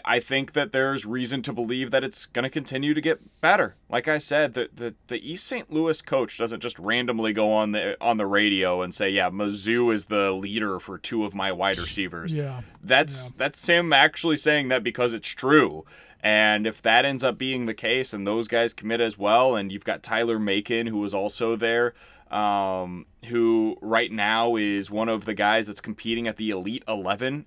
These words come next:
Speaker 1: as we are currently
Speaker 2: Yeah.
Speaker 1: recording this podcast.
Speaker 2: Yeah.
Speaker 1: I just saw tonight there was a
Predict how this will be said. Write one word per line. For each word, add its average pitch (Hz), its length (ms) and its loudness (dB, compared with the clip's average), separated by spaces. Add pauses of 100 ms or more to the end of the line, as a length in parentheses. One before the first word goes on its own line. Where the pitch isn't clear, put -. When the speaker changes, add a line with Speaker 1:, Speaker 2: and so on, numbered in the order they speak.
Speaker 1:
as 104 200 -2
we 110 200 -2
are 107 180 2
currently 113 440 -4
Speaker 2:
Yeah. 110 120 -2
Speaker 1:
recording 117 340 -2
this 110 120 -6
podcast. 135 640 -4 (120)
Speaker 2:
Yeah. 202 300 -4
Speaker 1:
I - 20 -2
just - 240 -6
saw 120 460 4 (100)
tonight 131 560 -2
there 117 160 2
was 117 220 0
a 113 380 2